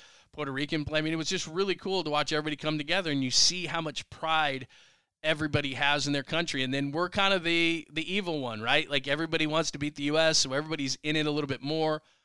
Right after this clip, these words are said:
We're in our home country. We're in Florida. We're in <laughs> Miami, but it looked like we were the road team in a couple of those games there. So it's just,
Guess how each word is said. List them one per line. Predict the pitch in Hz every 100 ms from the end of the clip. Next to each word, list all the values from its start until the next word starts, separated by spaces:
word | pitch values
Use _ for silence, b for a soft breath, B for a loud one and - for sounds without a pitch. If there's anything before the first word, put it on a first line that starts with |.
| b b
We're | 151
in | 151
our | 135
home | 156 147
country. | - 175 156 165 156
We're | 151
in | 127
Florida. | - 165 170 165 156
We're | 147
in | 131
<laughs> |
Miami, | 131 151 - 202 185
but | 160
it | 160
looked | 143 208 170
like | 165 160
we | 160
were | 135
the | 120
road | 147 165 151
team | 170 165 165 170 B B B B B -
in | 165
a |
couple | - 165 156 156
of |
those | 151 147
games | 151 156 151
there. | 160 160
So | 185
it's | -
just, | 190